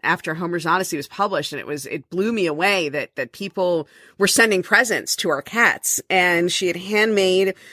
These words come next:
these, these fleecy little blankies. Um, Homer, Vashti loved hers, just loved hers. And, and now Fanny loves it, but she loves to lie directly in front of the radiator. I mean, we live in a very old house,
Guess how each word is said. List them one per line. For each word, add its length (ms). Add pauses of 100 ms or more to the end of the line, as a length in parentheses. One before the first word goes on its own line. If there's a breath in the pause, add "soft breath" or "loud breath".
(180 loud breath)
these, 420
these 260
fleecy 680
little 220
blankies. 840 (100)
Um, 560 (100)
Homer, 420
Vashti 600
loved 1300
hers, 440
just 240
loved 460
hers. 440 (600 soft breath)
And, 720 (220)
and 180
now 200
Fanny 380
loves 260
it, 80
but 120
she 160
loves 240
to 80
lie 260
directly 760
in 80
front 220
of 60
the 80
radiator. 440
I 40
mean, 80
we 100
live 120
in 60
a 60
very 260
old 180
house, 480